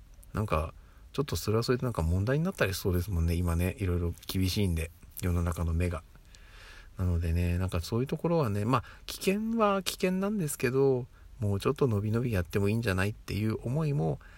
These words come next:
あったりしつつ、まあ、ただね、世の中がちょっと変わってしまってるんで、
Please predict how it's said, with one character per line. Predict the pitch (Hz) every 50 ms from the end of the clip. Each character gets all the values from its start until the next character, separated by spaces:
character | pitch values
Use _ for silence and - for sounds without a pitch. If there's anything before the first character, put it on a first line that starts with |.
| - - - -
あ | 107
っ | 87
た | - - 95
り | 90 92 87
し | - -
つ | - - 98
つ、 | - - 104
ま | 104 131 160 156
あ、 | 120
た | - 175
だ | 170 - -
ね、 | 92 95 95 101 - - - - -
世 | - 98
の | 101 120 143
中 | 175 170 151 - 98
が | 95 87
ち | 82 -
ょ | 147
っ | -
と | - 87
変 | - - 87
わ | 87
っ | 87
て | 82 - 98
し | - 107
ま | 101 101
っ | 101
て | - - -
る | 110 123 117
ん | 98 87
で、 | 85 90 90 95 95